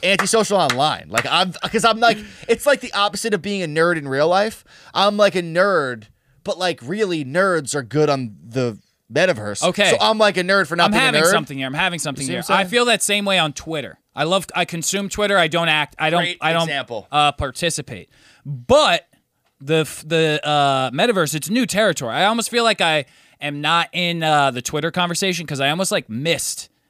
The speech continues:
Speaker 2: the, like, Twitter. Like, I'm almost, like, too late to the party.
Speaker 1: Hundred percent
Speaker 2: You know what
Speaker 1: same.
Speaker 2: I mean?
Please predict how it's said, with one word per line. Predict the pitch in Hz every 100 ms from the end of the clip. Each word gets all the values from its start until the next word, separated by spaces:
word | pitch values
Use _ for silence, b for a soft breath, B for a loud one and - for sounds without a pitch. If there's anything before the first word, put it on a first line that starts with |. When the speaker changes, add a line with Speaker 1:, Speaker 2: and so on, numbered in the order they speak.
| -
Speaker 2:
the, | 117 127
like, | 120 110 107 -
Twitter. | - 131 113
Like, | 127 135
I'm | 147
almost, | 160 147
like, | 156 -
too | 151
late | 147 139
to | 131
the | 120
party. | 127 120 92
Speaker 1:
Hundred | - 127 110
percent | 139
Speaker 2:
You |
know | 147 139
what |
Speaker 1:
same. |
Speaker 2:
I | 131
mean? | 131